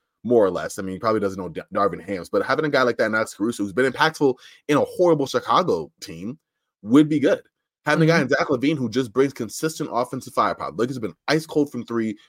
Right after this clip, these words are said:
Speaker 1: for most of the season, right? It's been LeBron putting up points, it's been A D, and then it's been rough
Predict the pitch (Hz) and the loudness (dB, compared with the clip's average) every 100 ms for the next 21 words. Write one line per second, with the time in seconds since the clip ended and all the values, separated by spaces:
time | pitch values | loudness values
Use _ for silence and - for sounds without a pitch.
0 | _ 101 92 104 127 135 107 104 87 - | _ -8 -2 2 2 0 -4 -6 -10 -12
1 | 67 95 123 _ _ 92 90 123 151 147 | -4 -2 -2 _ _ -14 -4 0 2 2
2 | 123 123 127 113 107 - 107 90 78 104 | 2 0 -2 -6 -6 -8 -10 -8 -6 0
3 | 147 143 120 117 107 110 139 127 107 90 | 2 2 2 -2 -2 0 0 -2 -4 -2
4 | 107 80 - - | 0 0 -2 -20